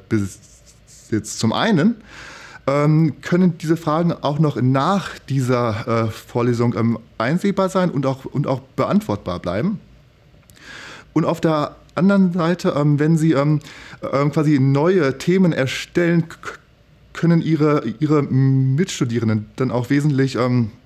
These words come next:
wesentlich einfacher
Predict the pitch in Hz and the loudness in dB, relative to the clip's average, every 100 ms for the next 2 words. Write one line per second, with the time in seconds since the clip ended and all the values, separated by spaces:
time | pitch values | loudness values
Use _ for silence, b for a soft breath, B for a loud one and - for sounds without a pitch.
0 | _ _ _ - - - - 139 151 143 | _ _ _ -20 -20 -12 -2 2 2 2
1 | 139 - - _ _ - - - - 123 | 0 -6 -20 _ _ -20 -20 -16 -4 0
2 | 170 131 101 98 | 0 -2 -2 -4